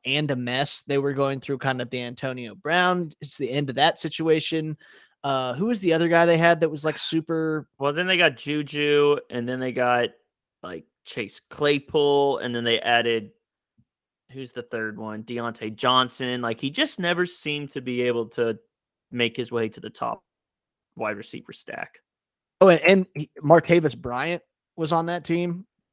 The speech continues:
Speaker 2: He might have been when they first drafted him. I
Speaker 1: Yeah.
Speaker 2: can't remember. Martavis has had a wild career.
Speaker 1: Yeah. So the, uh
Speaker 2: Or had. I think he's long gone from the N F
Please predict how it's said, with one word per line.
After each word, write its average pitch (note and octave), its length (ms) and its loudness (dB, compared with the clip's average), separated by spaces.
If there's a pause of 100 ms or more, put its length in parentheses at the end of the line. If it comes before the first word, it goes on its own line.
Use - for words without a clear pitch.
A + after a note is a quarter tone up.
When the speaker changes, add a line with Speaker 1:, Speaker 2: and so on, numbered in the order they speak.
Speaker 2:
He D3 140 4
might C#3+ 240 6
have B2 80 0
been A#2 180 2
when A2 100 -2
they G#2+ 80 -4
first G#2 320 -8
drafted - 380 -12
him. - 100 -8
I - 40 -6
Speaker 1:
Yeah. A#2+ 40 -6
Speaker 2:
can't A2+ 220 -8
remember. A2 260 -8
Martavis A#2+ 500 0
has A2+ 100 -12
had A#2 120 -4
a B2+ 80 -8 (360)
wild G#2+ 380 -4
career. A#2 500 -8 (460)
Speaker 1:
Yeah. D3 260 -4 (100)
So F3 460 0 (580)
the, F3 300 -2
uh C#3 540 -6
Speaker 2:
Or B2+ 60 -8
had. A#2 400 2
I A2 60 -2
think B2 180 -12
he's A#2+ 180 -10
long A#2 360 -6
gone A2+ 280 -6
from A#2+ 140 -14
the A#2+ 140 -8
N A#2+ 100 -8
F B2 80 -14